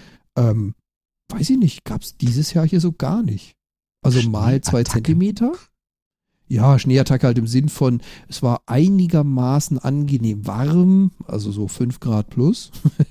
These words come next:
Speaker 1: <laughs> Und irgendwie über Nacht wurd's arschkalt oder innerhalb eines Tages hast du halt fünf Zentimeter Schnee gehabt. Ohne Vorbereitung.
Speaker 2: Mhm.
Speaker 1: Und hier in
Speaker 2: Okay,
Speaker 1: Hamburg
Speaker 2: nee,
Speaker 1: war
Speaker 2: das haben wir hier ja zum Glück nicht.
Speaker 1: Genau.
Speaker 2: So einen Quatsch machen wir hier nicht. Da hat hier keiner Bock drauf, das lassen wir einfach bleiben.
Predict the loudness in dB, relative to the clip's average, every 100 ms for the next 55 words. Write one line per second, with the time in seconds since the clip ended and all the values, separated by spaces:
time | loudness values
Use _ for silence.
0 | -4 -6 -20 -20 -4 -2 2 2 4 4
1 | 2 2 2 0 0 -4 -4 -2 -2 0
2 | -2 0 -2 -2 0 0 0 -2 0 0
3 | 0 -2 -2 -4 -4 -4 -4 -4 -4 -4
4 | -2 -4 -2 0 0 -2 -10 _ _ _
5 | _ _ 2 4 4 0 -4 -4 -2 -2
6 | -4 -10 -16 -18 _ _ _ _ _ _
7 | _ _ _ _ _ _ _ 2 2 2
8 | 0 2 2 2 0 2 4 2 -2 -8
9 | -6 -4 -4 -4 -4 -6 -12 -12 -16 -20
10 | _ _ _ _ _ _ _ -12 -6 -4
11 | -4 -8 _ _ _ _ _ -4 -2 -2
12 | -2 -2 -2 -4 -6 -10 -6 -4 -2 0
13 | 0 -2 -6 -4 -2 -2 -4 -4 -4 -8
14 | -8 -6 -6 -8